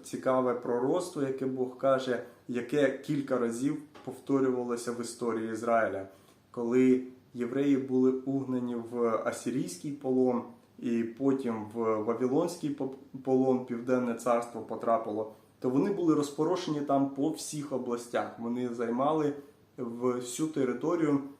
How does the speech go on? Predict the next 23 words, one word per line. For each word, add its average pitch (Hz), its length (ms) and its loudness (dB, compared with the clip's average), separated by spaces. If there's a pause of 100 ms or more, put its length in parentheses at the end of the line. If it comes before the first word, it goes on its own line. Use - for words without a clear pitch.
тогочасного, 123 920 0 (340)
е, 110 400 2
світу, 139 420 -2
цивілізації, 135 880 2
яка 113 540 2
панувала. 117 520 2 (420)
Вони 143 220 4
були 135 280 2
розсіяні. 110 560 -2
І 110 40 -6
так 127 180 -4
само, 202 420 2 (720)
е, 131 340 4
євреї 170 300 4
були 180 300 0
розсіяні 175 520 -4
поміж 160 420 0
усіма 160 420 0
іншими 165 400 -2
народами 160 560 2
вже 139 180 0
під 127 260 -8
час, 156 420 0